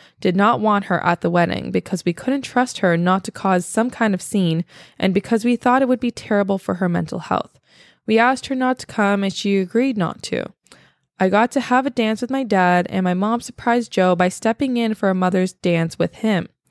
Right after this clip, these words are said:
They smiled and laughed the whole time. It was the most special part of the wedding to me. I recently changed my Facebook cover photo to a picture of Joe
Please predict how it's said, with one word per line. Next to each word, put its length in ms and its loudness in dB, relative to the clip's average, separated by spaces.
They 140 2
smiled 560 2
and 160 2
laughed 220 0
the 100 0
whole 180 2
time. 480 -2
It 120 4
was 140 2
the 60 -2
most 240 2
special 320 0
part 280 0
of 80 0
the 80 0
wedding 380 -2
to 140 -12
me. 280 -8
I 60 4
recently 440 0
changed 320 -2
my 140 2
Facebook 480 0
cover 320 0
photo 480 2
to 180 -2
a 60 2
picture 420 -4
of 140 -4
Joe 360 2